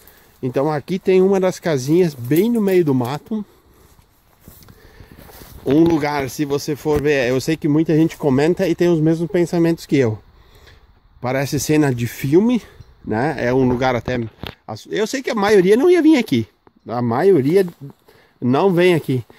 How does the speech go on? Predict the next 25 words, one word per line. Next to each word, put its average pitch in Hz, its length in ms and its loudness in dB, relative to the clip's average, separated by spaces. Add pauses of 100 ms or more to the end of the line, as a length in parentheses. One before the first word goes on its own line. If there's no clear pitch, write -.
(200)
Até 165 560 0
eu 208 220 4
enfrentei 185 420 0
dificuldades 170 720 -2
pra 196 160 -2
trazer 175 560 -2 (640)
a 156 140 -4
equipe 185 460 -4
junto, 160 360 0
porque 113 680 -2 (460)
eu 120 180 -10
sei 135 160 -4
que 143 140 -10
tem 143 240 -2
gente 143 180 -2
que 160 140 0
não 147 260 0
gosta 170 320 -2
de 160 160 -4
vir 143 240 0
assim 151 300 -2
em 151 80 2
lugares 139 560 -2
tão 170 360 -2 (480)
isolados. 143 840 -2